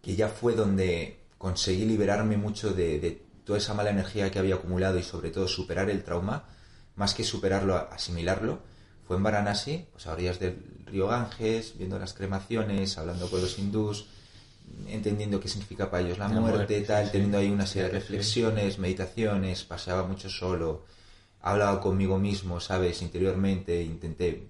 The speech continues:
Speaker 1: puse todos mis, mis sentimientos sobre la mesa, los contemplé y yo dije, "Bueno",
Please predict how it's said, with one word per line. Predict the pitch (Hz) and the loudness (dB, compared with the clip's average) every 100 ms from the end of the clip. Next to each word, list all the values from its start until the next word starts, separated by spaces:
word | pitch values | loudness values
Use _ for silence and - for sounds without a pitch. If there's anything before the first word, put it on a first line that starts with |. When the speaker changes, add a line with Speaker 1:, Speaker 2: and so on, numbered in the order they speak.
| - | -8
Speaker 1:
puse | 110 107 | -2 0
todos | 107 101 | 0 2
mis, | 107 101 101 - | 0 0 -4 -4
mis | 107 107 | -2 0
sentimientos | 104 101 101 98 | 0 0 2 0
sobre | - 98 92 | 0 0 2
la | 92 | 2
mesa, | 98 95 - 90 | 2 0 0 -2
los | 87 | -2
contemplé | 101 87 90 82 92 92 | -4 -4 -4 -2 0 2
y | 92 | 2
yo | 87 | 0
dije, | 76 - | -4 -12
"Bueno", | - 62 | -14 -14